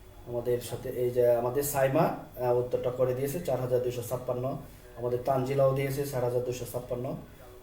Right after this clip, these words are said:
তানজিলাকে অসংখ্য ধন্যবাদ। এবং তানজিলা বলেছে, "দেখা যাচ্ছে।" তো আশা করি আমাদের শিক্ষার্থী বন্ধু যারা দূরান্ত থেকে যুক্ত হয়েছ, তোমরাও বুঝতে পেরেছ। আর যদি বুঝতে না পারো, প্র-, প্রয়োজনে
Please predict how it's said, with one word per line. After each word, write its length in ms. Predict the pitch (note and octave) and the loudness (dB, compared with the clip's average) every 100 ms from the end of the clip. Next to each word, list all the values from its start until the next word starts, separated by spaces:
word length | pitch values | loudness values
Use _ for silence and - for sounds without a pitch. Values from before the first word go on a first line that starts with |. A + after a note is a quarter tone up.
| - | -8
তানজিলাকে 400 | B2+ A#2+ B2+ B2+ | -6 -2 0 2
অসংখ্য 340 | B2+ C3 B2+ C3+ | 0 -2 -2 -2
ধন্যবাদ। 460 | C3 C3+ D3 F3+ - - - - - - - | 0 2 4 4 2 -12 -16 -16 -18 -18 -6
এবং 160 | B2 B2+ | -2 0
তানজিলা 320 | B2+ B2+ B2+ | 0 2 2
বলেছে, 240 | B2+ C3 | 2 -2
"দেখা 260 | D#3+ B2 G#2+ | -2 -2 -2
যাচ্ছে।" 280 | G#2 G#2 - - - - - | -6 -8 -12 -16 -18 -14 -2
তো 100 | B2+ | 2
আশা 220 | B2+ C#3 | 2 0
করি 300 | C#3+ D#3+ - | 2 2 2
আমাদের 280 | C3 C3 C3+ | -2 -2 -2
শিক্ষার্থী 420 | - C3 D3 C#3+ | -4 -6 -6 -2
বন্ধু 240 | D3+ C#3+ C#3 | -2 -2 0
যারা 200 | B2+ B2 | 2 2
দূরান্ত 480 | C3+ C#3 C3+ B2+ B2+ | 0 0 0 -2 -4
থেকে 200 | B2 C3+ | -4 -6
যুক্ত 220 | C#3+ D3 | -6 -6
হয়েছ, 220 | B2+ B2 F#3+ - - - - - - - | -4 0 0 -2 -8 -18 -20 -20 -14 -6
তোমরাও 300 | C3 C#3 C#3 | 0 4 4
বুঝতে 300 | C3+ C3+ C#3+ | 2 2 4
পেরেছ। 220 | D3+ D#3+ G#3+ - - - - - - - - - - - - - - - | 4 4 0 0 -12 -18 -18 -18 -20 -18 -18 -18 -18 -18 -18 -18 -18 -8
আর 160 | A#2 A#2+ A2 | 2 2 2
যদি 280 | B2 B2+ B2 | 2 4 4
বুঝতে 300 | B2 - B2 | 2 0 0
না 100 | B2 | 2
পারো, 180 | C3 | 4
প্র-, 240 | D#3 C3+ B2 | 4 4 2
প্রয়োজনে 520 | B2 B2 B2 A#2+ | 4 4 4 2